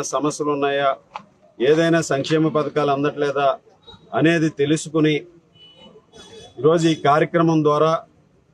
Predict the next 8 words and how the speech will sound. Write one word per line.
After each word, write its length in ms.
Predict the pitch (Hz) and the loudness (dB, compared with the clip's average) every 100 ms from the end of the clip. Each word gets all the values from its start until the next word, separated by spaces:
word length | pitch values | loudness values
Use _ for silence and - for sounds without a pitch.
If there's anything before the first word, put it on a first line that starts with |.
| _ _ _ _ - | _ _ _ _ -2
తెలుగుదేశం 560 | 147 165 170 165 165 156 | 2 2 2 2 0 2
పార్టీ 260 | 156 147 156 - | 0 0 -4 -2
శ్రేణులు 340 | 139 151 156 143 | 0 2 2 0
అందరూ 240 | 147 156 143 | 0 0 0
కూడా 180 | 139 147 147 - | 0 0 -2 -2
ప్రతి 240 | 135 156 151 | -4 -2 -4
ఇంటికి 320 | 147 - 151 143 | -4 -8 -8 -6
కూడా 180 | 135 | -2